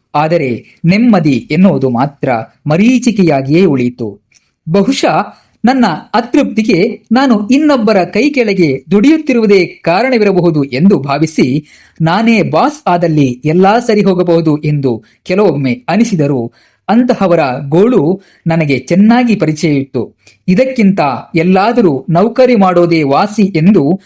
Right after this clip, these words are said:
ಅವರು ಬಡಿದುಕೊಳ್ಳುವುದನ್ನು ನಾನು ಕೇಳಿದ್ದೆ. ಕೆಲಸದ ಕಿರಿಕಿರಿ, ಇತರರ ಸಣ್ಣತನದಿಂದ ಬೇಸತ್ತ ನನಗೆ ಎಲ್ಲ ಸಂಬಂಧಗಳು ಅನುಕೂಲದತ್ತ ವಾಲುವುದು,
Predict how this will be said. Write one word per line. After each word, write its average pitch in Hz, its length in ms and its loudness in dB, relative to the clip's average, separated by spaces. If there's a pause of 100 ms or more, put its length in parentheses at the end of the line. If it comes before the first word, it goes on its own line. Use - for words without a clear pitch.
(220)
ಅವರು 165 460 0 (140)
ಬಡಿದುಕೊಳ್ಳುವುದನ್ನು 175 1160 0
ನಾನು 139 360 -2
ಕೇಳಿದ್ದೆ. 131 600 -4 (680)
ಕೆಲಸದ 285 380 0
ಕಿರಿಕಿರಿ, 202 760 0 (180)
ಇತರರ 220 500 0
ಸಣ್ಣತನದಿಂದ 208 760 0 (220)
ಬೇಸತ್ತ 202 400 -2
ನನಗೆ 139 520 0 (300)
ಎಲ್ಲ 240 380 2
ಸಂಬಂಧಗಳು 170 840 0 (240)
ಅನುಕೂಲದತ್ತ 220 680 0
ವಾಲುವುದು, 156 880 0